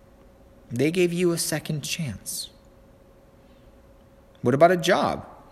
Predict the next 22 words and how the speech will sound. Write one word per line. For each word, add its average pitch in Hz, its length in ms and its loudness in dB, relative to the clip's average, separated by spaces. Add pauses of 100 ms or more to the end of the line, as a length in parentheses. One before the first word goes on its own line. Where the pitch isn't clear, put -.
(640)
You 208 180 4
did 196 180 2
something 208 360 4
that 185 160 6
is 165 120 0
worthy 190 380 4
of 147 140 0
being 165 260 2
fired 139 560 2
for, - 460 -6 (960)
but 127 260 2
you 135 180 0
weren't. 131 540 -2 (800)
You're 135 160 4
able 175 220 4
to 160 60 -2
keep 190 280 -2
your 175 100 6
job. 170 460 -2 (2000)
What 127 120 0
about 143 180 4
school? 120 500 -4